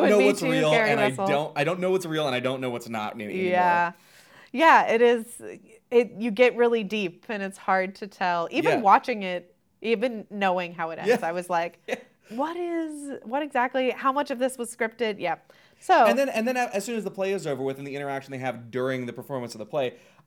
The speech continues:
Speaker 2: that was the point and, where I wrote in my notes, "I have no idea where this is going." No clue.
Speaker 1: <laughs>
Speaker 2: No clue at all.
Speaker 1: Okay, good. I can't wait to talk about the ending.
Speaker 2: <laughs>
Speaker 1: Um,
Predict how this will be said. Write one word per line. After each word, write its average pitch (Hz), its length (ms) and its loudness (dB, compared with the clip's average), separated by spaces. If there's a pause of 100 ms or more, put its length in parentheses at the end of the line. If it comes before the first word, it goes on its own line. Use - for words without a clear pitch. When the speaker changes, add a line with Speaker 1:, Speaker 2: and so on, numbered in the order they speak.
Speaker 2:
that 190 160 0
was 254 80 0
the 220 60 -8
point 196 200 -4
and, 151 220 -4 (160)
where 147 140 -2
I - 20 -2
wrote 135 220 0
in 123 60 -4
my 120 100 -4
notes, 123 240 -4
"I 247 100 0
have 120 240 2
no 139 340 -2
idea 113 320 -4
where 101 140 -8
this 107 140 -12
is 104 80 -14
going." 95 380 -12 (480)
No 294 160 8
clue. - 220 2
Speaker 1:
<laughs> - 320 0
Speaker 2:
No 165 120 4
clue 160 240 -2
at - 80 2
all. 294 360 4
Speaker 1:
Okay, 208 520 -4
good. 254 240 2
I 180 80 -6
can't 302 260 -4
wait 302 120 2
to 302 80 -10
talk 254 200 2
about 269 180 -2
the 302 120 -4
ending. 254 340 -4 (180)
Speaker 2:
<laughs> 269 160 -20
Speaker 1:
Um, 220 560 2